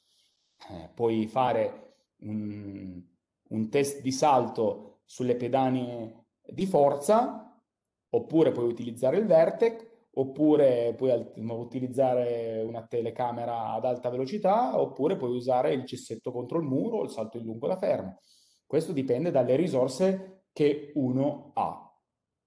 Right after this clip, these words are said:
Tanto più sono, eh, approfondite, eh, di alto livello, tanto più avrò facilità di, eh, di analisi, questo è ovvio. Però ciò non toglie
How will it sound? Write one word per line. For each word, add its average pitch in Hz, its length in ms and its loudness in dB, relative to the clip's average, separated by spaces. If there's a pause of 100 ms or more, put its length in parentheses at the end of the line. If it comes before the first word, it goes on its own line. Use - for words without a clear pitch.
(280)
Tanto 175 400 2
più 156 420 2
sono, 117 920 -4
eh, 101 520 -4 (1600)
approfondite, 131 1080 0
eh, 95 460 -6
di 113 120 -4
alto 120 240 -2
livello, 196 420 4
tanto 120 300 0
più 147 220 0
avrò 123 340 4
facilità 127 800 -2 (180)
di, 120 360 -8
eh, 85 240 -14
di 123 100 0
analisi, 117 480 2
questo 120 280 -4
è - 20 4
ovvio. 107 320 0
Però 233 600 4 (340)
ciò 220 300 6
non 175 960 0 (240)
toglie 147 1000 2